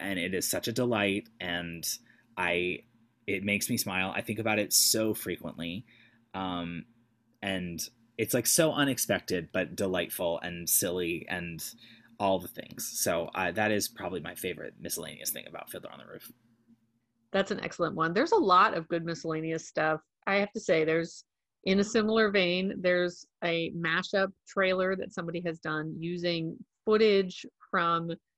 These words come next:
Speaker 2: the Fiddler on the Roof movie, but against the trailer of a movie called You Got Served, which is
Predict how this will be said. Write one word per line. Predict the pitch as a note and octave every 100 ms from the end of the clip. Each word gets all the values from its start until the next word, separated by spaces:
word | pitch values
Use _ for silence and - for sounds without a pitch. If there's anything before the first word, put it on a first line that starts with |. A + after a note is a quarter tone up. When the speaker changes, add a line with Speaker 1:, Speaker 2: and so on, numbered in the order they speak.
| _ _ _ _ -
Speaker 2:
the | G#3
Fiddler | G#3 G3 F#3+
on |
the | F3+
Roof | F3 E3+ F3+
movie, | E3+ E3+ D#3+ D3+ D3+ - - _
but | - E3 D#3+ - _ _ _ _ F#3+
against | E3+ F3+ F3+ -
the | F3
trailer | - F#3 E3+ E3 E3 D#3+
of | E3+
a |
movie | E3 E3 D#3+
called | D#3+ D#3
You |
Got | D#3 D#3 -
Served, | - E3 D#3+ E3 -
which | F#3+ F3
is | E3